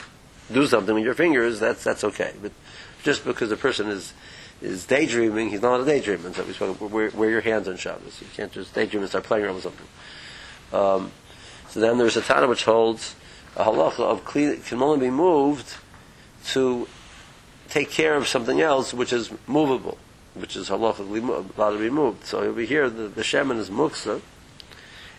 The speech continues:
and you're moving it to catch the shemen. Um, so you're moving the, the kli to take, to address an issue with something which is a non-movable, non-movable item.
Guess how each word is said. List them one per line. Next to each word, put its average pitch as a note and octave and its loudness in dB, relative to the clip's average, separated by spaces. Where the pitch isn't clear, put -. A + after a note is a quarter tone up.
and G2+ -2
you're A2+ -2
moving C3+ 0
it A#2+ 0
to - -12
catch - -2
the B2 -4
shemen. C3+ 2
Um, G2+ 2
so A#2+ -2
you're A#2 2
moving C#3 4
the, A2+ -2
the A#2 -4
kli D3+ 0
to A2+ -6
take, - -2
to A#2 2
address A#2+ 0
an A2 -2
issue B2+ 4
with A#2+ 0
something A#2 2
which A2+ -2
is A2 -2
a A2+ -4
non-movable, A2+ 0
non-movable A#2 0
item. D3 2